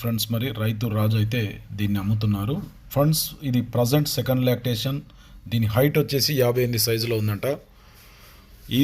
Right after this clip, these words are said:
ఇప్పుడు ప్రజెంట్ అయితే రోజు మీద అయితే ఎనిమిది లీటర్ల మిల్కింగ్ కెపాసిటీ అయితే ఉందని చెప్తున్నారు, ఫ్రెండ్స్. మరి ఎవరికైనా రైతులకు కావాలనుకుంటే, దీని మదర్ కూడా చాలా హెవీ మిల్కింగ్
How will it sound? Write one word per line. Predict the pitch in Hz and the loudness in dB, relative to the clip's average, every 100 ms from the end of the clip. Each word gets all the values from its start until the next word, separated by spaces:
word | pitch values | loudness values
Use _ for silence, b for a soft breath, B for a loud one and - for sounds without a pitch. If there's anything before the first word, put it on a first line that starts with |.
| 147 | 4
ఇప్పుడు | 139 147 143 - | 4 2 2 4
ప్రజెంట్ | 135 131 156 151 | 4 6 4 4
అయితే | 143 143 135 | 4 4 2
రోజు | 127 123 | 0 -2
మీద | 127 127 | -2 -2
అయితే | 113 143 | 0 -2
ఎనిమిది | 120 123 113 | 0 -2 -2
లీటర్ల | 107 117 110 104 | -2 -2 0 0
మిల్కింగ్ | 110 107 135 | 0 0 0
కెపాసిటీ | 123 110 110 107 110 | 0 2 0 2 0
అయితే | 120 | 0
ఉందని | 110 104 104 | 0 0 0
చెప్తున్నారు, | 101 104 104 104 | -2 -4 -4 -4
ఫ్రెండ్స్. | 107 101 104 | -2 2 2
మరి | 110 156 | 2 2
ఎవరికైనా | 123 107 120 113 104 | 2 2 0 0 2
రైతులకు | 107 117 120 107 | 2 2 0 0
కావాలనుకుంటే, | 107 110 107 147 123 | 2 0 0 0 2
దీని | 117 104 | 0 0
మదర్ | 107 117 135 120 135 | 2 2 2 2 2
కూడా | 143 - | 4 2
చాలా | 120 123 120 107 98 | 0 0 0 -2 -4
హెవీ | 104 123 123 | -4 -2 -2
మిల్కింగ్ | 117 107 113 110 | -2 -2 -4 -4